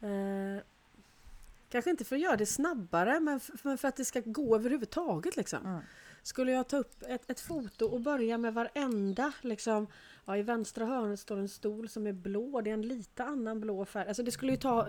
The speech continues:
Speaker 2: Mm.
Speaker 1: hundra år,
Speaker 2: Mm.
Speaker 1: liksom.
Speaker 2: Mm.
Speaker 1: Så på något sätt så kommer jag ju sortera ut det som gör att det blir en storyline. Och, och risken är ju att jag har plockat bort, för att min associationsbana, eh, plockar bort saker som hade varit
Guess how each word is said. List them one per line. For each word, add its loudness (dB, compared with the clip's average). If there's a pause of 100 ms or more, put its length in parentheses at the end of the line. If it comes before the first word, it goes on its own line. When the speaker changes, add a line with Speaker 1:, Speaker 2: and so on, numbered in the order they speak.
Speaker 2:
Mm. 0
Speaker 1:
hundra 2
år, 2
Speaker 2:
Mm. 0
Speaker 1:
liksom. -10
Speaker 2:
Mm. -4 (380)
Speaker 1:
Så -6
på 0
något 2
sätt -2
så -2
kommer 0
jag 4
ju 4
sortera 0
ut -2
det 0
som -2
gör 0
att -4
det -6
blir 0
en 0
storyline. 2 (520)
Och, 4
och 4
risken 0
är 6
ju 4
att -6
jag 4
har 2
plockat -2
bort, -6 (180)
för 0
att 2
min 2
associationsbana, -2
eh, -2 (100)
plockar -4
bort -4
saker -2
som -4
hade -2
varit -2